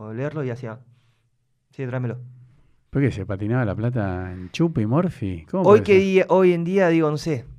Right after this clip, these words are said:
Speaker 1: no sé qué hacía con la plata. Porque
Speaker 2: Eso.
Speaker 1: es más,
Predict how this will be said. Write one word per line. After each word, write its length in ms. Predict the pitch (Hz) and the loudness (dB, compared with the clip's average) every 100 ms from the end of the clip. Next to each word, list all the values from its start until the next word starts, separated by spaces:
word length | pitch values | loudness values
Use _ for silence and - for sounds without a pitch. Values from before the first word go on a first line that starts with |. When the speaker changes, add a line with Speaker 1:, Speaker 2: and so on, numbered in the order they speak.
| - - | -20 -16
Speaker 1:
no 120 | - | -12
sé 140 | 131 135 | -8 -6
qué 100 | 123 | -4
hacía 240 | 120 123 | -4 -6
con 100 | 120 | -8
la 80 | 117 | -8
plata. 320 | 113 107 104 127 - _ - | -8 -10 -12 -16 -20 _ -8
Porque 880 | 120 120 127 120 120 117 117 107 - | -8 -6 -4 -4 -2 -4 -4 -6 -6
Speaker 2:
Eso. 360 | 151 156 - 131 | -6 -6 -8 -4
Speaker 1:
es 80 | |
más, 340 | 127 147 123 | 0 0 -2